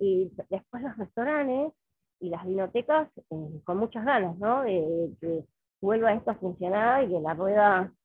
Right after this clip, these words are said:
este, vuelva a girar, porque los que pudieron bancar la pandemia, bien, y los que cerraron y ahora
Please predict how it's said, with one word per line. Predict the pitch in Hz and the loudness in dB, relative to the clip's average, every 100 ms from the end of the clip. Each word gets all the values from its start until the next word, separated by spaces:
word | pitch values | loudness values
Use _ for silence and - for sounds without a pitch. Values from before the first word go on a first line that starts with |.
| - | -14
este, | 156 - - 156 151 - - _ - | -12 -10 -8 -8 -8 -14 -20 _ -2
vuelva | 202 202 | 2 2
a | 196 | 0
girar, | 220 269 185 | 2 4 4
porque | 165 180 | 0 0
los | 180 - | 0 0
que | 175 - | -2 2
pudieron | 190 247 262 | 4 6 6
bancar | 214 208 233 | 4 4 4
la | 240 | 4
pandemia, | 214 214 254 302 254 | 4 4 2 2 4
bien, | 247 214 175 _ _ _ _ - | 4 2 0 _ _ _ _ -6
y | |
los | 180 | -4
que | - | -4
cerraron | 180 180 214 254 247 208 | -2 2 4 4 4 2
y | 180 | 2
ahora | 185 180 175 | 2 2 0